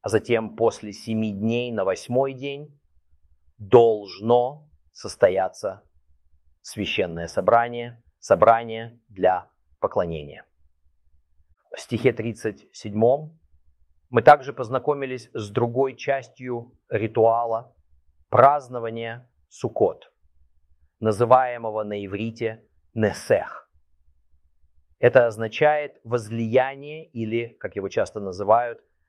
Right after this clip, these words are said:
предложение напитков. Мне не нравится этот термин, потому что он действительно вызывает в воображении неправильный мысленный образ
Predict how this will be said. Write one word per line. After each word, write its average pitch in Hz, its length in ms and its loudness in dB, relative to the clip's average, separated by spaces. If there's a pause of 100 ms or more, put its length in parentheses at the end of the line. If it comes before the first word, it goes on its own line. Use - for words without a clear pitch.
(120)
предложение 120 1040 -4 (240)
напитков. 95 840 -10 (760)
Мне 104 240 -4
не 104 120 -4
нравится 101 480 -4
этот 90 300 -12
термин, 101 540 -2 (100)
потому 110 240 -2
что 117 180 -6
он 110 240 -8
действительно 123 1120 -8 (240)
вызывает 98 920 -4 (320)
в 98 200 -16
воображении 95 1080 -2 (120)
неправильный 107 800 2
мысленный 98 680 -8
образ 95 580 -4